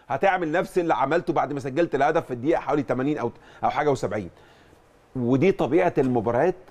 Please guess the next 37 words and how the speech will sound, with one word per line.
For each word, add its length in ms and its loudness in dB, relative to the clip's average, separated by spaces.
المخنوقة 640 0
اللي 160 -6
زي 180 -2
دي، 160 -10
دي 100 2
طبيعة 380 2
المباريات 520 0
ال-، 60 0
ال-، 540 0
المتتالية 680 2
اللي 140 -2
زي 200 -2
دي، 200 -6
لأن 280 2
أنا 180 4
كمدير 440 0
فني 320 0
ما 80 0
أقدرش 380 -2
أضحي 380 -2
بتيم 480 -2
كامل 360 2
وأقدر 380 2
أضحي 240 -2
بدوري 340 0
عام 340 0
علشان، 580 -2
آه، 300 2
في، 360 0
في، 160 -4
في 60 -4
سبيل 300 0
مباراة 240 4
واحدة 240 2
ألعبها 220 2
بشكل 300 -6
فني، 360 0